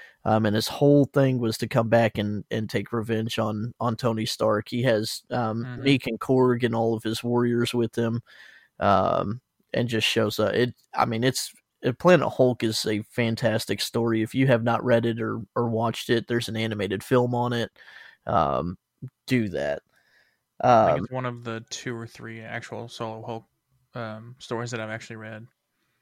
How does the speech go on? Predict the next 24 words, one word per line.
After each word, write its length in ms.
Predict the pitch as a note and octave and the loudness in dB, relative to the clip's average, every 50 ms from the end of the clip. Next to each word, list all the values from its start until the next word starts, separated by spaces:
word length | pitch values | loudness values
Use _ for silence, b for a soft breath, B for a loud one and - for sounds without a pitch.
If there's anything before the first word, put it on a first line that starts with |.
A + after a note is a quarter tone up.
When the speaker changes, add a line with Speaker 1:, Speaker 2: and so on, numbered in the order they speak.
| _ _ _ _ _ _ | _ _ _ _ _ _
Speaker 1:
Yeah, 300 | C#3 A#2+ A#2 A#2 F2+ F2 | -6 -4 -2 0 0 2
Speaker 2:
There's 20 | |
not 80 | G#2 C3 | 2 2
Speaker 1:
it's 180 | C#3+ - B2+ A#2 | 2 2 0 -8
Speaker 2:
too 60 | A#2 | -8
many. 260 | A#2 A2+ A#2 A#2 A#2 - _ _ _ _ _ | -10 -10 -10 -12 -14 -16 _ _ _ _ _
Speaker 1:
it's 220 | - A#2 B2 - - | -2 -2 -2 -2 -4
fantastic. 760 | - G2+ G2+ G2 G2+ - G2 G#2 G#2+ A2+ - - - A2 - - B B B B B B B B B B _ | -6 -4 -4 -4 -4 -2 -2 -2 -2 -4 -4 -4 -6 -6 -6 -8 B B B B B B B B B B _
Um, 560 | - B2+ B2+ A#2+ A#2 G#2+ G#2+ A#2 B2 C3 C3 - _ | 6 8 10 10 8 8 6 4 0 -4 -4 -8 _
the 180 | - C3 D3 C#3 | 0 6 8 10
Umbrella, 760 | C3+ D3 D3 C3+ B2+ C3 C3 C#3 C#3+ D3 D3+ D3 C#3+ D3+ - _ _ _ - | 10 10 8 6 6 6 8 8 8 8 8 6 4 0 -8 _ _ _ -6
um, 520 | - C3 B2 A#2+ A#2+ A#2+ A#2+ B2 B2+ - - | -2 0 2 2 2 0 0 -2 -4 0 2
every 200 | - C3+ C#3 C3 | 2 2 2 4
time 240 | - D#3+ C#3+ C3+ B2 | 6 6 6 6 4
Thor's 420 | - - C3+ C3 C3+ C3 B2 - | 0 0 4 4 4 4 4 4
on, 340 | B2+ A#2+ A#2+ A#2 A#2 A#2 - - - | 4 4 4 2 0 -4 -6 -2 0
on 180 | B2 A2+ A2 - - | 0 0 0 0 2
Earth, 240 | B2+ B2 B2+ A#2+ - | 2 2 2 2 2
the 140 | C3 C3 B2+ | 2 4 4
Umbrella 400 | C3 B2+ A2 B2 B2 C3 C3+ B2+ | 4 4 4 4 6 6 6 4
is 140 | B2 - | 4 2
actually 360 | - B2 B2 B2 - - A2 A2+ | 2 0 0 0 0 -2 -2 0
comic 420 | - B2 A#2 A#2 A#2 A2+ A2 - | 0 0 0 2 0 -2 -4 -2
accurate. 680 | - E2 A2+ A2+ - - - C3 C3 C3 - - b | 0 0 0 0 0 0 0 2 2 2 0 -2 b